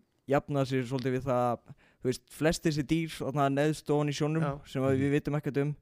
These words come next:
Speaker 3: Mhm.
Speaker 1: þau eru búin að aðlagast því
Speaker 2: Já.
Speaker 1: að vera svona djúpt og þau bara eru það aðlögð að þau geta ekki komið upp því að
Speaker 2: Nei. Já.
Speaker 1: svona innanverð pressan er svo mikil að þau myndu bara springa.
Speaker 2: Já.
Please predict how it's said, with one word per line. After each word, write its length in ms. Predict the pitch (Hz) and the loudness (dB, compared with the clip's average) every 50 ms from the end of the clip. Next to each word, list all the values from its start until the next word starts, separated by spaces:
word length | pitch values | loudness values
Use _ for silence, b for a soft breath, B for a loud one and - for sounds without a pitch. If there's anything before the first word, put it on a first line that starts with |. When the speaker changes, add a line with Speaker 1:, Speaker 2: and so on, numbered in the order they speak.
| b b b b b b 110 | b b b b b b -2
Speaker 3:
Mhm. 60 | 101 | 2
Speaker 1:
þau 80 | 139 139 143 147 | 4 4 6 4
eru 120 | 160 160 | 4 2
búin 220 | 147 - 151 156 156 | 2 0 0 0 2
að 80 | 139 117 | 2 2
aðlagast 480 | 139 151 165 175 170 165 165 - - - _ - - - | 2 2 2 2 0 0 -2 -4 -8 -14 _ -20 -10 -4
því 140 | - 147 151 | 0 2 4
Speaker 2:
Já. 80 | 156 151 | 4 4
Speaker 1:
að 60 | 147 | 4
vera 160 | 160 160 151 | 2 2 0
svona 260 | 151 156 160 151 156 147 | 0 -2 -2 -2 0 0
djúpt 320 | - 165 170 - - - - | 2 0 0 0 -4 -6 -2
og 260 | 117 135 131 - - _ b b b b b b b _ | 0 0 0 0 -4 _ b b b b b b b _
þau 120 | - 139 135 | 0 0 2
bara 240 | - 151 147 143 131 - | 2 2 2 2 2 2
eru 240 | 90 139 165 180 185 | 2 2 2 2 2
það 220 | 160 - 170 143 151 | 2 2 2 2 2
aðlögð 420 | 160 165 170 180 180 185 180 - - _ _ _ _ - | 2 2 2 2 2 0 -2 -6 -12 _ _ _ _ 0
að 120 | 139 139 | 0 0
þau 140 | 139 147 139 | 0 -2 0
geta 320 | - 165 170 175 165 - 135 135 | 2 2 2 4 2 0 -2 -2
ekki 140 | - 139 123 | -2 -4 -4
komið 260 | - 131 117 117 107 98 | -2 -2 -2 0 -2 -4
upp 80 | - | -6
því 200 | - - - 120 | -8 -6 -2 0
að 80 | 113 - 135 | 0 0 -2
Speaker 2:
Nei. 80 | 120 123 - - - - - - - - - | -4 -8 -14 -20 -20 -20 -20 -20 -20 -20 -12
Já. 60 | - | -6
Speaker 1:
svona 220 | - 123 123 120 - - - - _ - - _ _ - | -2 0 0 0 -2 -4 -10 -20 _ -20 -20 _ _ 0
innanverð 480 | 156 170 180 170 151 143 147 135 - | 2 4 4 4 4 4 2 2 2
pressan 400 | - 151 143 139 - 139 123 113 | 0 -2 -2 -2 -2 -4 -2 -2
er 60 | 123 | -2
svo 140 | 127 - 135 127 | -2 -2 -2 -2
mikil 280 | 135 151 - 143 135 | -2 -2 -2 -2 -2
að 120 | 127 123 127 | -2 0 -2
þau 100 | 139 131 | -2 -4
myndu 180 | 123 110 107 | -4 -4 -6
bara 120 | - 117 113 | -6 -6 -6
springa. 360 | - - 156 131 104 110 107 | -4 -4 -4 -2 -4 -6 -8
Speaker 2:
Já. 180 | - - - | -10 -14 -20